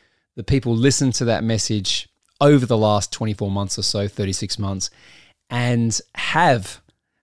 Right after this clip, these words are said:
managed to think about a sort of almost like a profit first mentality in their business,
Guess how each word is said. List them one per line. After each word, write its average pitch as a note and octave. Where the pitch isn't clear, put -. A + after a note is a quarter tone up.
managed B2
to A2+
think C#3+
about A2+
a -
sort -
of A2+
almost D3+
like -
a A2+
profit -
first B2+
mentality A#2
in G2
their G2+
business, F#2